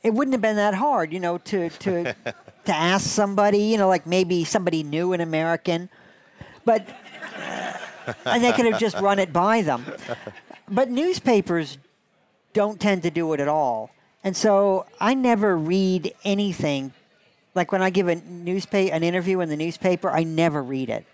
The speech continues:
Because I th-, I thought, if you get caught up in that,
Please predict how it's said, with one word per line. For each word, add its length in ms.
Because 240
I 140
th-, 200
I 220
thought, 360
if 180
you 80
get 280
caught 240
up 200
in 180
that, 440